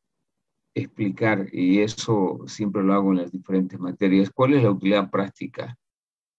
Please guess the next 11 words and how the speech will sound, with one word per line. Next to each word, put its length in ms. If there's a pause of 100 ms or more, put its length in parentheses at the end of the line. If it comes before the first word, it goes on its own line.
(260)
eh, 500
de, 260
de 140
esta 240
materia. 600 (840)
Es 260
una 140
materia 960 (400)
de 260
competencia 760
genérica, 840